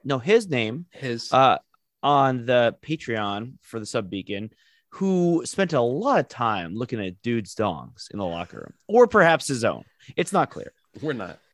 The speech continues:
Speaker 1: He was just like, "I can't believe you were <laughs> looking at," or no, no, no. He couldn't. It wasn't that. It was that, like, I've looked at so many dongs, including my own, and,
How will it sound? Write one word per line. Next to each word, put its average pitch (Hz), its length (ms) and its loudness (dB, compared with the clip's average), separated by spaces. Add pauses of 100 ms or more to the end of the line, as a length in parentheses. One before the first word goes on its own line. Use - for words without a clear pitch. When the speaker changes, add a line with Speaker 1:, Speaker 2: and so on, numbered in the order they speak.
Speaker 1:
He 135 140 -10
was 185 120 -6
just 180 200 -8
like, 131 200 0
"I 131 80 -4
can't 185 280 -8
believe 160 800 -2
you 135 260 -6
were 147 320 2
<laughs> - 40 -18
looking 143 380 0
at," 127 460 2 (680)
or 180 160 6
no, 233 200 2
no, 156 220 -2
no. 160 260 0 (140)
He 277 120 -8
couldn't. 311 300 2 (140)
It 180 80 -4
wasn't 233 260 4
that. 156 280 6
It 170 60 -2
was 165 120 2
that, 160 200 2
like, 147 380 4 (180)
I've 180 160 4
looked 208 160 -2
at 147 160 -4
so 190 160 -2
many 175 160 0
dongs, 127 580 2
including 147 360 0
my 127 160 4
own, 104 340 -2 (580)
and, 139 200 0